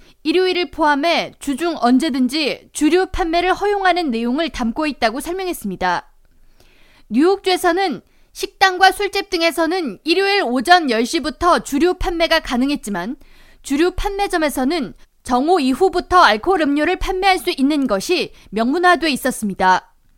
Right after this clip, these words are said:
주지사가 서명한 주류 규제를 완화하는 두 번째 법안 에스 육사사삼은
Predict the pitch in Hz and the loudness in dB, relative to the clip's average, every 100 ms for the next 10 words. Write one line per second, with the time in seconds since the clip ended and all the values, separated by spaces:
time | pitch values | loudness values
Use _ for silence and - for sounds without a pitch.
0 | _ _ _ _ - 277 277 403 392 403 | _ _ _ _ -10 -6 -2 2 4 2
1 | 392 359 359 381 247 254 _ - 294 320 | 2 2 4 4 2 -6 _ -6 0 2
2 | 370 - 262 339 339 277 233 262 302 277 | 2 2 -2 0 0 4 4 4 4 2
3 | 339 220 117 - 277 269 359 339 302 247 | 0 -6 -10 -8 0 4 4 4 2 2
4 | 196 175 - - - - 247 262 - 359 | 0 -2 -4 -20 -20 -8 -4 -4 -2 -2
5 | 240 262 - 330 285 240 294 220 202 | -2 -2 0 0 0 -4 -2 -2 -4